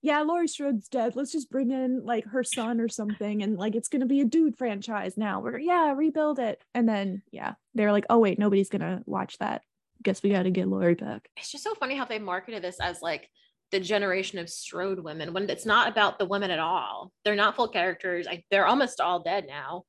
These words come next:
Speaker 2: <laughs> I'm not invested in their relationships with each other. I have no idea what their history is. I now just wanna see the film that Ryan mentioned get made about their life before Halloween.
Speaker 1: Yeah,
Speaker 2: Um,
Speaker 1: everyone is used as a means to an end, as opposed to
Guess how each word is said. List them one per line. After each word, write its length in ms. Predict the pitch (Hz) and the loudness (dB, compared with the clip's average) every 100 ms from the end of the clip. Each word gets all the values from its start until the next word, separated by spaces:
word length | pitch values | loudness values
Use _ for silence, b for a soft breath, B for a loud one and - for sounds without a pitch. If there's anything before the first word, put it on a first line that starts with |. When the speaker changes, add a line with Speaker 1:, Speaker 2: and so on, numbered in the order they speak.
| - | 2
Speaker 2:
<laughs> 800 | 285 226 - 269 302 - - - | 2 2 2 0 0 -16 -20 -4
I'm 200 | 214 208 | -2 0
not 340 | 208 196 208 202 | 2 2 2 -2
invested 460 | 196 180 190 196 | -6 -6 -6 -12
in 80 | 185 | -10
their 120 | 180 | -10
relationships 560 | 170 170 170 185 175 - | -10 -12 -12 -14 -16 -12
with 60 | 190 | -14
each 140 | - | -8
other. 260 | 175 175 180 | -8 -8 -6
I 40 | |
have 120 | 185 180 | -6 -6
no 200 | 180 202 | -6 -6
idea 240 | 220 196 | -4 -6
what 100 | 175 | -8
their 120 | 165 | -12
history 500 | - 180 - 170 170 175 | -12 -14 -12 -14 -14 -14
is. 160 | 180 - | -14 -4
I 100 | 202 | 0
now 120 | 208 | 0
just 160 | 214 220 | -2 -6
wanna 140 | 202 | -8
see 160 | 196 208 | -6 -6
the 80 | 185 | -6
film 280 | - 190 | -4 -2
that 140 | 185 156 | -2 -4
Ryan 300 | 175 190 190 | -2 -2 -2
mentioned 380 | 143 - 147 139 | -6 -8 -10 -8
get 180 | 110 | -6
made 280 | 156 143 143 | -4 -4 -4
about 300 | 165 170 151 | -4 -2 -2
their 140 | 170 160 | -4 -4
life 280 | 160 156 - | -2 -4 -6
before 480 | 156 - 202 180 170 | -10 2 6 8 6
Halloween. 680 | 160 160 147 170 143 160 180 B | 6 4 2 -4 -6 -10 -14 B
Speaker 1:
Yeah, 180 | 240 254 | 2 4
Speaker 2:
Um, 80 | 196 | 4
Speaker 1:
everyone 380 | 208 269 294 277 | 6 6 8 8
is 160 | 247 | 8
used 240 | 220 226 233 | 6 6 4
as 160 | 202 | 2
a 40 | 190 | 2
means 380 | 190 202 190 - | 4 2 2 -2
to 140 | 214 | -2
an 100 | 180 | -2
end, 300 | 180 190 151 | 0 -2 -2
as 120 | 185 | -2
opposed 680 | 180 - 202 196 190 - - | -4 -2 0 2 2 0 -2
to 460 | 214 208 190 175 180 | 2 4 4 4 2